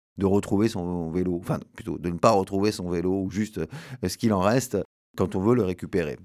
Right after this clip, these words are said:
D'accord ? Donc cette certification s'inscrit dans la continuité du label classe R C A, donc pour les deux roues motorisées aussi. D'accord ? Donc ça marche bien sûr, les vélos, mais aussi pour les scooters, hein, et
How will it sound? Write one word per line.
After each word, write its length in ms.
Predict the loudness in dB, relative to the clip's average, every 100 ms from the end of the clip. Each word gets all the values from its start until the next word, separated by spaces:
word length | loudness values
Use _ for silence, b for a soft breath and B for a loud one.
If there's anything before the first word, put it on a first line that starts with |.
| -8
D'accord ? 340 | -4 0 0
Donc 140 | 0 -6
cette 340 | -2 -4 -4 -12
certification 880 | -6 -4 -4 -8 -10 -2 -2 0 -2
s'inscrit 420 | 0 -2 -2 -4
dans 120 | -2
la 120 | 0 -2
continuité 840 | 0 0 0 -2 -4 -4 -4 -4
du 140 | -2 0
label 380 | 2 2 -2 -6 _ _ -20 -4
classe 320 | -2 -2 -6 _ -2
R 140 | -2
C 200 | 0 2
A, 120 | 2 0 _ _ _ _
donc 200 | -4 -4
pour 160 | 0 2
les 320 | 4 4 0 -10
deux 240 | -8 4 4
roues 220 | 6 2
motorisées 760 | 0 -2 -2 0 2 2 2 -2 0
aussi. 400 | 0 0 -14 -16 _ -10
D'accord ? 260 | -4 -2 -2
Donc 180 | -4
ça 140 | -4 -4
marche 260 | -4 -6 -8
bien 200 | -6 -6
sûr, 260 | -4 -4 -6 B B B -8
les 140 | -6
vélos, 360 | -2 -2 -2 _ _
mais 160 | -10 -8 -4
aussi 380 | -4 -4 -10 -10
pour 200 | -10 -8
les 120 | -6 -8
scooters, 560 | -10 -6 2 4 2 B B B -10
hein, 300 | -4 -2 -4 -4
et 300 | -2 -2